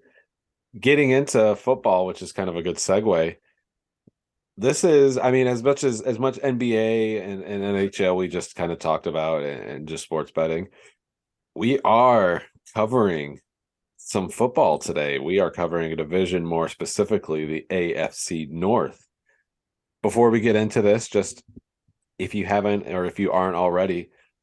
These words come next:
go follow us on our social medias at Sportsline Predictors if you are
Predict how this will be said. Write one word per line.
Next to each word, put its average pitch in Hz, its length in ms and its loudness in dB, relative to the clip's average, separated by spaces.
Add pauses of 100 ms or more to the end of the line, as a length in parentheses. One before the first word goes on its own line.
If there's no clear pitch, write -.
go 92 140 2
follow 92 400 2
us 85 120 -2
on 98 80 0
our 90 120 -2
social 92 340 -4
medias 87 480 -2 (120)
at 85 180 -2
Sportsline 85 680 -2
Predictors 82 760 -4 (800)
if - 260 -2
you 90 380 -2
are 78 640 0